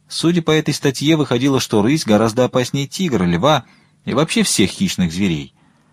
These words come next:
Статья кончалась словами: «Всякий хищный зверь, хоть раз отведавший человеческой крови, теряет страх перед людьми и становится людоедом». Не желая способствовать панике в городе,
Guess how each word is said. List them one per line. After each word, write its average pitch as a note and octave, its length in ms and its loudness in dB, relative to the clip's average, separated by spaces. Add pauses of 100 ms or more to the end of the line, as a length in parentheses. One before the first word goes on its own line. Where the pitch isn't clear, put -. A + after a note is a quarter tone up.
(640)
Статья C3 540 0
кончалась B2+ 460 2
словами: E2 520 -2 (460)
«Всякий C#3 540 0
хищный A#2 480 2
зверь, F#2+ 420 2 (460)
хоть - 280 -2
раз C#3 280 2
отведавший A#2+ 560 2
человеческой G#2 680 0
крови, G#2+ 540 0 (400)
теряет G2 480 2
страх F#2 340 0
перед E2 240 -2
людьми D#2+ 440 2
и B2 160 -4
становится A2 600 0
людоедом». E2 640 -2 (1080)
Не C#3 120 0
желая D#3+ 240 4
способствовать G#2+ 640 0
панике D#2+ 400 -2
в G#2 60 -6
городе, C3 420 0